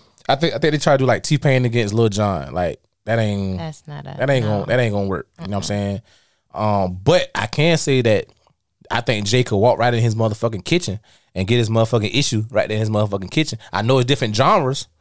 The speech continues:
Speaker 1: <laughs> but I think he could go right in his motherfucking kitchen and catch his issue right there in the kitchen with his wife.
Speaker 2: Yeah, I think the people who could, the only person who I think could have touched Jay-Z would have been Biggie.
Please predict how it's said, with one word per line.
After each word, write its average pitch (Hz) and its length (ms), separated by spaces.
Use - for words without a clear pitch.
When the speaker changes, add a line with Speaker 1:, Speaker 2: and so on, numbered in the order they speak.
Speaker 1:
<laughs> - 320
but 127 640
I 131 100
think 131 220
he 151 60
could 139 80
go 123 100
right 123 140
in 123 80
his 131 100
motherfucking 117 400
kitchen 110 340
and 120 80
catch 127 200
his 123 120
issue 123 260
right 123 180
there 147 80
in 147 60
the 165 60
kitchen 113 320
with 110 140
his 127 140
wife. 98 380
Speaker 2:
Yeah, 170 560
I 240 100
think 285 260
the 262 120
people 233 460
who 220 240
could, 175 600
the 185 220
only 240 260
person 240 380
who 208 120
I 190 140
think 190 300
could 190 140
have 170 220
touched - 540
Jay-Z 156 540
would 147 140
have 143 120
been 143 200
Biggie. 135 400